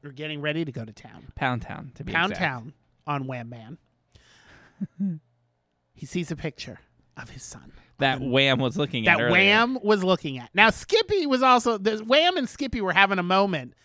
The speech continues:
Speaker 1: where they were looking at the photo, but Wham is the one who pulled it out of the box. So he had it on the nightstand,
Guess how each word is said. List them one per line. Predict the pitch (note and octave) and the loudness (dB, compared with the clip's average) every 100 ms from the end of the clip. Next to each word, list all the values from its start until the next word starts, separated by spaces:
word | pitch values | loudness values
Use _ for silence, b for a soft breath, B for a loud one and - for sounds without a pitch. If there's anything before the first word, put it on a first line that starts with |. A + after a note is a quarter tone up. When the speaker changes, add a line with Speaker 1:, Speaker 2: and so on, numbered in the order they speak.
| b b - | b b -2
Speaker 1:
where | F3 | 2
they | F#3 | 4
were | F#3 F#3 | 4 2
looking | F#3+ G3 | 2 0
at | E3 | -2
the | D#3+ | 2
photo, | G3+ G3 D3 | 6 6 6
but | C#3+ D#3+ C#3+ | 0 -2 0
Wham | F#3 G#3 G#3+ | 2 4 2
is | F3+ | -2
the | F#3 | -2
one | E3+ | -2
who | D#3+ | -2
pulled | F3 E3 | -4 -2
it | D#3+ | 0
out | D3 C#3+ | 0 -2
of | |
the | B2 | -6
box. | C3+ B2+ - - - b b b b | -10 -10 -14 -20 -20 b b b b
So | - F#3 | -4 -2
he | E3+ G3 | 0 2
had | A#3 B3+ | 2 2
it | A#3 | 0
on | G#3 | 0
the | F#3+ | 2
nightstand, | F3 E3 - D#3+ D3+ | 0 0 -6 -6 -6